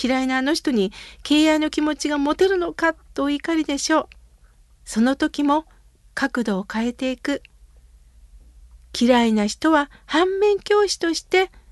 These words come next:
その姿を私に見せてくれるんだな。こういう言い方をすると傷つくんだな。そうか、と教えてもらうということです。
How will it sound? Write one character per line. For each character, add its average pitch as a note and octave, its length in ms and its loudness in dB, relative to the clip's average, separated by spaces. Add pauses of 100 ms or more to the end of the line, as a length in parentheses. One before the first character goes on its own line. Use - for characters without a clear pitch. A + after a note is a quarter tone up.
(560)
そ - 200 -2
の G#3 160 4
姿 D#4 680 0
を B3 100 -4 (300)
私 G#3 480 0
に G#3 140 2
見 C4+ 120 0
せ E4 180 0
て D4 120 -4
く C#4+ 120 -2
れ D#4 160 0
る F4 160 0
ん F4 80 -2
だ E4 120 -2
な。 F4 260 0 (720)
こ A#3+ 160 4
う B3 80 4
い B3 60 2
う B3 60 2
言 B3 160 2
い B3 60 -4
方 C4+ 280 0
を C#4 80 2
す C#4+ 160 -4
る C#4+ 100 -2
と D4 180 2 (300)
傷 C#4+ 320 0
つ F4 160 -2
く F#4+ 280 2
ん F4+ 60 2
だ E4+ 160 2
な。 F#4 400 2 (800)
そ D#4+ 340 4
う F#4+ 40 -2
か、 E4 360 2 (580)
と C#4+ 220 2 (1080)
教 F#3 60 -4 (180)
え B3+ 160 2
て C4+ 160 -2
も A3+ 180 0
ら B3+ 140 0
う D#4 100 -2
と C#4+ 140 -4
い G#3 80 -2
う F#3 40 -8
こ F#3+ 140 -10
と F#3 120 -8
で F3+ 100 -6
す。 - 160 -14